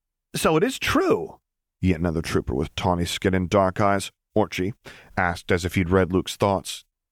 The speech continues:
You really told the Admiral off? Luke shot the man a dark look as he placed a bowl of steaming porridge on his tray, alongside two packs of dried fruit and a tiny container of honey.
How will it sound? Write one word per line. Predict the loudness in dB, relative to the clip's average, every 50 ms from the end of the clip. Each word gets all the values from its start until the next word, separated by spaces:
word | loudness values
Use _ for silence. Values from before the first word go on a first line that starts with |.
| _
You | 0 2
really | 2 4 2 2
told | 2 2 2 2
the | 4 2
Admiral | 4 4 4 4 4 4
off? | 4 4 2 0 -2 -4 -14 -18 -20 _ _ _ _ _ _ _ _ _ -4
Luke | -4 -4 -2
shot | -2 0 0 0 0 0
the | 0 0
man | 2 2
a | 2
dark | 2 4 4 4 2 0 0
look | 2 2 2 2 2
as | -2 -2
he | -2
placed | 0 2 2 0 0 -2
a | -2
bowl | 2 2 2 2 2
of | -2 -4
steaming | -4 0 2 2 2 2 -2 -2
porridge | -4 0 2 2 4 4 4 2
on | 2 0
his | 0 -2
tray, | -4 -4 0 2 2 2 2 0 -2 -6 -20 -20 -20 -20 -16 -6 0
alongside | 4 4 6 4 4 2 0 0 0 0 0 0
two | 2 0 2
packs | 2 2 0 0 0 -2 -4 -6
of | -6 -4
dried | 0 0 2 2 0 -2
fruit | -4 0 0 0 0 0 -4 -12 -6 -4
and | -2 -2
a |
tiny | -2 0 0 0 0 0
container | -2 -4 -4 -2 0 0 0 2 0
of | 0 0
honey. | 0 -2 -2 0 -2 -4 -6